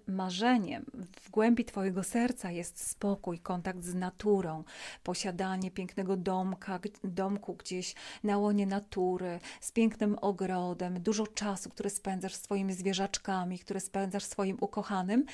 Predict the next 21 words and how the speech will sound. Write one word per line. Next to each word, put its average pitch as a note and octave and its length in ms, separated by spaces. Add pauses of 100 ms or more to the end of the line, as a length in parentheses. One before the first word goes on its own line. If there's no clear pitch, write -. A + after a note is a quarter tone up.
(360)
no G#3+ 300
to B3+ 200
ma A#3 140
się A#3+ 140
to G#3+ 180
nijak G3 500
do F3+ 100
tego F3 260
celu, G3+ 440 (400)
e, F#3+ 160
by F#3 600
awansować F#3 580
w - 60
korporacji, F#3+ 760
gdzie F#3 540
masz F3+ 480
pewność, F3+ 420
że F#3 80
musisz F#3+ 240
wtedy F3+ 260
pracować, F3 680